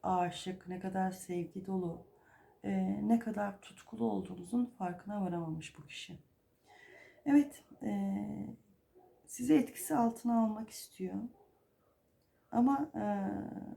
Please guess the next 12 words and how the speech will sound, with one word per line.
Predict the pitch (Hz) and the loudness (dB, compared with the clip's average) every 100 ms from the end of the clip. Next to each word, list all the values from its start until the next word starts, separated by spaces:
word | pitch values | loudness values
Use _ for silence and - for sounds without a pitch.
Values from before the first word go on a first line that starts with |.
| - _ _ _ _ _ _ _ _ _ _ _ _ _ _ _ _ _ _ _ - | -18 _ _ _ _ _ _ _ _ _ _ _ _ _ _ _ _ _ _ _ -10
o | - | -6
kadar, | 220 226 233 254 247 - - | -2 2 4 2 0 -8 -6
e, | 214 208 202 190 190 - - | -2 0 0 0 -2 -4 -4
dalgın | 196 190 196 220 220 | 2 4 4 2 0
ve | 202 196 | 0 -4
düşünceli | 190 - 202 196 220 247 247 | -8 -4 -2 0 -2 -4 -6
ki, | - 247 302 - _ _ _ _ _ _ _ _ | -4 -2 -2 -6 _ _ _ _ _ _ _ _
e, | 214 208 202 208 214 - - - _ _ _ _ - - 415 - - - - _ _ _ - | -2 0 0 -2 -2 -6 -10 -16 _ _ _ _ -20 -20 -20 -20 -20 -20 -20 _ _ _ -6
affeder | 202 - 233 226 233 240 | -6 0 2 6 6 6
misiniz, | 240 - 226 202 190 - | 4 2 -2 -2 -2 -6
affetmez | 190 - 190 190 202 202 196 | -6 -4 -6 -4 -2 -2 -2
misiniz, | 196 - 214 185 - - | -6 -4 -2 -2 -4 -12